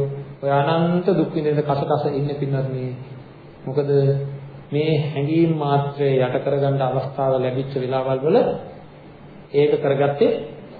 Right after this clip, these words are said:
නැති හින්දා, පාලනය කරගත යුතු තැන පාලනය කරගත්තේ නැති හින්දා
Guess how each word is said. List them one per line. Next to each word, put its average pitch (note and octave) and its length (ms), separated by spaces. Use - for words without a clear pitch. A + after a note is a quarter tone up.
නැති D3+ 340
හින්දා, A#2 380
පාලනය D#3+ 540
කරගත D3+ 360
යුතු D3+ 200
තැන D3+ 220
පාලනය C#3+ 360
කරගත්තේ D3 520
නැති C#3 260
හින්දා A#2 340